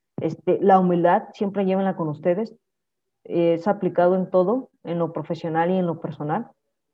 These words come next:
¿Para qué? Para que puedan empezar desde abajo. No pasa nada,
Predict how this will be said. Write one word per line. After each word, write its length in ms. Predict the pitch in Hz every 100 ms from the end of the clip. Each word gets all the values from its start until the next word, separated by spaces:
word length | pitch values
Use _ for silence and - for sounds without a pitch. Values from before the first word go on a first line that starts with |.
| _
¿Para 240 | 180 170
qué? 120 | 170 247
Para 220 | 240 202
que 80 | 165
puedan 280 | 190 202
empezar 360 | 196 165 147 175
desde 220 | 180 160
abajo. 360 | 139 139 - 160 _ -
No 240 | 190 202
pasa 280 | 202 196 185
nada, 420 | 165 175 240 269